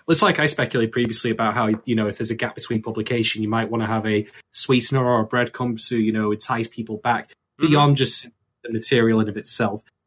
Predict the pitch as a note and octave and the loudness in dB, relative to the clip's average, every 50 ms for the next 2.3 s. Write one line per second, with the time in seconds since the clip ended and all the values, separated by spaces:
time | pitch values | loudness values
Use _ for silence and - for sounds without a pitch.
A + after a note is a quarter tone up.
0 | _ _ - C#3+ G3+ A#3 A3+ - B3 A#3 G#3+ - - F3 E3+ E3+ D#3 D#3 D3+ D3 | _ _ 2 4 4 4 4 4 2 4 4 4 6 6 6 6 6 4 2 0
1 | - C#3+ - - - C#3+ C#3+ - - C3 A#2+ A#2 A2+ A2 - B2 B2+ D#3+ - C3+ | 0 -2 -2 0 0 0 0 -2 -2 -4 -4 -4 -4 -6 -2 0 2 2 2 0
2 | A#2 - C3+ B2 - | 0 -2 -2 -4 -4